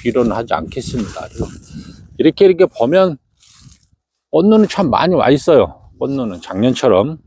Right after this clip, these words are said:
근데 냉해만 입지 않으면 올해 농사는 좀 잘 될 것 같습니다. 그래서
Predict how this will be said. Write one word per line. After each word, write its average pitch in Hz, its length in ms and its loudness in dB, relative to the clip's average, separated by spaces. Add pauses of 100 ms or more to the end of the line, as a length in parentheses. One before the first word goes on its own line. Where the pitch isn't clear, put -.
(800)
근데 113 160 -2
냉해만 156 640 2
입지 127 260 -2
않으면 135 640 0 (1200)
올해 131 220 6
농사는 139 480 0
좀 110 140 -2
잘 123 260 -4
될 107 160 -2
것 143 140 -6
같습니다. 107 840 -4
그래서 101 260 -10